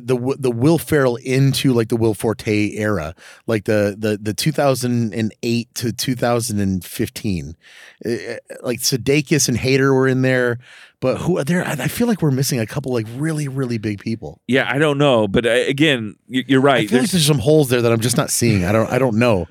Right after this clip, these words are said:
Speaker 1: It's so strange to me that
Speaker 2: I mean,
Speaker 1: I
Speaker 2: you've
Speaker 1: can't
Speaker 2: got a couple people like, uh, that, that I think could have been bigger. Uh, we've talked about this before. I think Chris Redd was right on the,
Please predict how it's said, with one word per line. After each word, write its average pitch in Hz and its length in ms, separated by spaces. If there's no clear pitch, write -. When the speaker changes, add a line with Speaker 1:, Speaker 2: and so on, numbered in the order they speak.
Speaker 1:
It's 98 160
so 165 180
strange 123 400
to 110 60
me 87 120
that 87 80
Speaker 2:
I - 40
mean, 170 80
Speaker 1:
I 170 40
Speaker 2:
you've 165 100
Speaker 1:
can't 190 80
Speaker 2:
got 180 40
a 175 60
couple 156 240
people 147 220
like, 120 220
uh, 110 420
that, 117 340
that 117 340
I 131 120
think 135 320
could 135 220
have 143 160
been 147 220
bigger. 151 460
Uh, 117 300
we've 143 160
talked 170 200
about 147 100
this 117 120
before. 143 460
I 131 100
think 139 200
Chris 139 260
Redd 117 160
was 110 240
right 110 300
on 110 100
the, 104 140